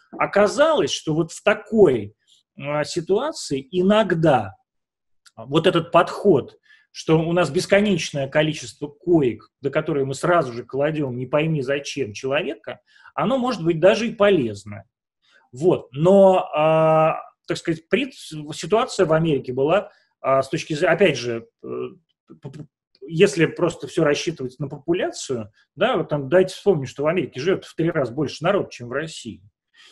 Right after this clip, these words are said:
А, и в основном они живут, э, вернее, не в основном, а часто они живут более скучно, чем в России. И,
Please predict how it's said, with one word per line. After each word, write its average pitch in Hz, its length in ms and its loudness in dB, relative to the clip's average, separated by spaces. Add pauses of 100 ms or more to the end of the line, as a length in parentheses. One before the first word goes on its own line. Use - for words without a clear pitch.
(180)
А, 139 300 0
и 147 560 -2
в 143 240 -2
основном 175 440 0
они 175 160 0
живут, 165 420 -4
э, 143 220 0
вернее, 127 840 -8
не 139 80 -8
в 143 60 -6
основном, 180 520 -2
а 143 120 -4
часто 247 380 -2
они 143 140 -4
живут 165 340 -6
более 190 280 0
скучно, 170 460 -6 (120)
чем 135 220 -20
в 131 40 -16
России. 131 540 -8 (520)
И, 156 600 0